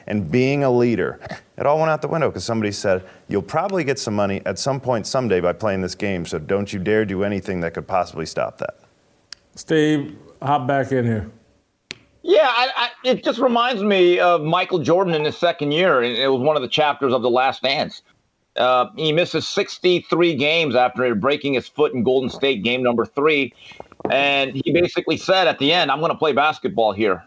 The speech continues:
Speaker 3: In fact, he actually had a clause put into his contract moving forward called the love of the game clause. He told the Chicago Bulls, "Look, guys,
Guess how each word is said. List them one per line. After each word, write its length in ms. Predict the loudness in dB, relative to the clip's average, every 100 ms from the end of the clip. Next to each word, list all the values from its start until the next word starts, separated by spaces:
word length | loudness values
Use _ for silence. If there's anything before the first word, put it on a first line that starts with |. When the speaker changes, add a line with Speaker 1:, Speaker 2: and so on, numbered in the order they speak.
| _
Speaker 3:
In 140 | -6 -2
fact, 340 | 0 0 -2
he 360 | -2 0 0 2
actually 680 | 0 0 0 2 2 0 -6 -20 _ _ _ _
had 180 | 0 2
a 60 | 2
clause 520 | -2 0 4 4 2 -2
put 120 | 0
into 160 | 2
his 120 | 0 0
contract 600 | 0 0 0 0 2 2
moving 300 | 0 0 -2
forward 420 | 2 4 4 2
called 200 | 0 0
the 40 |
love 240 | 0 0 2
of 80 |
the 60 | 0
game 300 | 0 0 0
clause. 280 | 0 0 0
He 80 | 0
told 220 | 0 0
the 60 |
Chicago 500 | -2 -2 0 2 0
Bulls, 380 | 2 4 4 2
"Look, 220 | 0 -2 0
guys, 340 | 0 0 -2